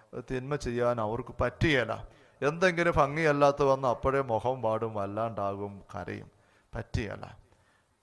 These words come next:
ആ, പക്ഷെ ഇപ്പോൾ പിള്ളേരൊക്കെ ഒത്തിരി പ്രായമാകുന്നതിന് മുമ്പ് തന്നെ ഈ അവസ്ഥയൊക്കെ മറികടന്ന് മാറാറുണ്ട്. അത് നമ്മളെ കണ്ടു പഠിക്കുന്നതാണ്. ഏ, കള്ളത്തരം പറയാനും അഭിനയിക്കാനും നുണ പറയാനൊക്കെ ഇന്ന് കുഞ്ഞുപ്രായത്തിലെ പിള്ളേർ പഠിക്കുകയാണ്. നമ്മുടെ തിന്മ അതുപോലെ ആയിട്ടുണ്ടെന്ന് അർത്ഥം.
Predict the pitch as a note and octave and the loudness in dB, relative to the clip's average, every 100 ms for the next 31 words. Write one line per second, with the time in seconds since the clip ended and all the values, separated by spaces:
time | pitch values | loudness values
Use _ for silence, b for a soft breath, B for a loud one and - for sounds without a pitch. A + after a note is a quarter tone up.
0 | _ - A2+ A2 A2 - A2+ C#3 C3+ C#3+ | _ -10 -6 -4 -4 -8 -6 -2 0 2
1 | D3 C#3 - D3 C3 C#3 C#3+ C3+ C3+ C3+ | 2 2 2 0 0 -4 -2 0 2 4
2 | C3 C#3 C#3 C#3 C3 C3+ C3+ C3 B2+ C3 | 4 2 -2 -6 -4 -2 0 -2 -2 0
3 | B2 A#2+ C#3 B2 B2 A#2 A#2+ B2 B2 A#2 | -2 -4 -6 -6 -4 -4 -4 -6 -6 -6
4 | G#2+ A#2 A#2+ C3 A2 G2+ G#2 A#2 A2+ C3 | -2 0 0 0 -2 -4 -4 -4 -4 -4
5 | C3+ C3 B2+ A#2+ A2 A2+ A#2 A#2 G#2+ G#2 | -4 -6 -6 -6 -6 -8 -8 -6 -6 -6
6 | A2 b b b b _ B2+ C3 C#3+ A#2+ | -12 b b b b _ -6 -6 -4 -4
7 | A#2+ - B2+ B2+ A2+ A2 A2+ A2+ G#2 A2 | -4 -2 -4 -2 -2 0 -2 -2 -4 -4
8 | A#2 A#2 - A#2 A2+ A2 A#2+ B2 A2 A2 | -8 -8 -8 -8 -8 -8 -6 -4 -4 -6
9 | A#2 A2 - D#3+ E3 b b _ C#3 B2 | -8 -10 -4 -4 -4 b b _ -8 -8
10 | B2 C3 B2+ B2+ C3 C#3 C3+ B2 A2+ A#2+ | -6 -2 0 0 0 0 0 -2 -4 -2
11 | B2 A#2+ A2 G#2+ - C3 G#2+ G2 G#2 A2 | -2 -2 -4 -6 -8 -4 -2 -2 -8 -8
12 | A#2+ A#2+ A#2 B2 A#2 B2 B2+ C#3 D3+ C3 | -8 -6 -8 -4 -4 -4 -2 -2 -2 -4
13 | C3 C3+ B2 A2+ A2+ G#2+ A2 B2 | -4 -6 -8 -8 -6 -8 -6 -8